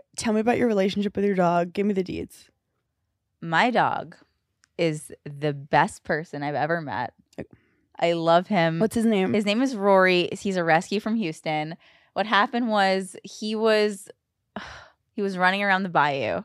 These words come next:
Speaker 2: I got him from a rescue called Joyrides. They're awesome.
Speaker 1: Uh-huh.
Speaker 2: They bring dogs from Houston to Jersey City. And so essentially, uh,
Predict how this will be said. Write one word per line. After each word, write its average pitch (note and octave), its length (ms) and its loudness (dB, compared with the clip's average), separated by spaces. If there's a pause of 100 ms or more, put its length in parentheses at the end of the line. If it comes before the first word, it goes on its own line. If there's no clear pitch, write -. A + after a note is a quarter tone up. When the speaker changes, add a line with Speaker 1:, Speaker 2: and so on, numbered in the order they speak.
(100)
Speaker 2:
I G3 80 6
got F#3 160 8
him G#3+ 60 2
from B3 120 0
a A#3+ 80 2
rescue F3 280 2
called E3+ 240 0
Joyrides. D3+ 600 2 (640)
They're E3+ 220 0
awesome. C#3+ 480 -2
Speaker 1:
Uh-huh. G#3 300 -2 (680)
Speaker 2:
They G3+ 260 4
bring G3+ 340 0
dogs F3 280 6
from F#3+ 120 -2
Houston F3 280 -4
to E3+ 100 -8
Jersey D#3+ 260 -4
City. D#3+ 500 0
And E3+ 420 2
so F#3+ 160 4
essentially, G3 920 2 (220)
uh, D#3 340 8